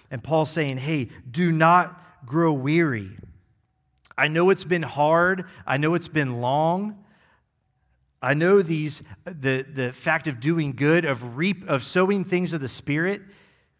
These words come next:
it's exhausting. It's taken a long time, but the temptation to stop is right there. The temptation to stop is right there. And maybe for you, the temptation is there to stop sowing things of the Spirit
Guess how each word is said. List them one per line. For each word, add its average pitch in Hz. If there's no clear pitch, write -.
it's 139
exhausting. 165
It's -
taken 160
a 139
long 151
time, 156
but 156
the 151
temptation 175
to 147
stop 156
is 120
right 123
there. 98
The 139
temptation 185
to 143
stop 156
is 120
right 143
there. 135
And 135
maybe 185
for 175
you, 175
the 151
temptation 160
is 147
there 151
to 139
stop 151
sowing 170
things 160
of 147
the 127
Spirit 165